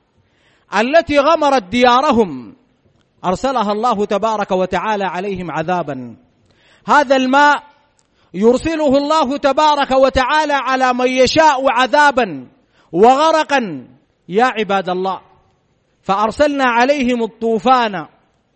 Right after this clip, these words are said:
والجراد. الجراد من جند الله عز وجل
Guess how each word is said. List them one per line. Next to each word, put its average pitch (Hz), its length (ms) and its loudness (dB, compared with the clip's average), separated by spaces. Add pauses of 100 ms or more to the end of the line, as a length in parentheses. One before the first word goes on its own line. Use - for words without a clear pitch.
(160)
والجراد. 208 760 0 (1300)
الجراد 285 560 0
من 294 240 -4
جند 269 200 -4
الله 294 320 2
عز 294 340 0
وجل 269 560 2